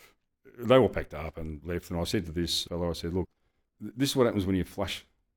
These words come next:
product down the toilet." I said, "Y-, your mates obviously told you to do that when the, when the coppers come in flush, you know."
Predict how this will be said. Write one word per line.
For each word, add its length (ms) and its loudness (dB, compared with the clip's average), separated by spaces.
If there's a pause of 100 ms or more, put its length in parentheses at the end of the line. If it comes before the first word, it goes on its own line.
(120)
product 300 -4
down 120 -4
the 60 -4
toilet." 340 -6 (180)
I 60 -8
said, 300 -4 (100)
"Y-, 140 -4
your 140 0
mates 260 2
obviously 260 -4
told 240 -2
you 80 -8
to 60 -8
do 220 -4
that 180 -8
when 120 -6
the, 160 -4
when 120 -4
the 80 -4
coppers 280 -10
come 180 -10
in 240 -6 (340)
flush, 360 -8
you 100 -12
know." 140 -6